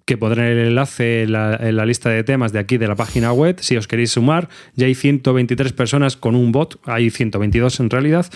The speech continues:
y que, bueno, pues a veces está muy animado, a veces está tranquilo, y si, bueno, silenci-, si usáis Telegram y lo silenciáis, pues no da mucho la murga, la verdad. Y que, eh, luego, pues,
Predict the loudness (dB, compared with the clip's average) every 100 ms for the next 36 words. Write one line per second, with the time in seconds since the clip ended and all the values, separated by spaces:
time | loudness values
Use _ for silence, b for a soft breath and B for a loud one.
0 | B B B -2 2 2 2 0 0 0
1 | 0 0 0 0 2 2 4 2 2 0
2 | -2 -2 -4 -2 0 2 2 2 2 2
3 | 2 0 0 -2 0 0 -2 -2 -2 0
4 | 0 0 -2 0 -2 -2 -2 -2 -2 0
5 | -2 0 0 0 -2 -2 0 -2 -2 -2
6 | -2 -2 -4 -6 -4 -4 -6 B B B
7 | B B B -2 0 2 -2 0 2 4
8 | 4 4 4 2 2 0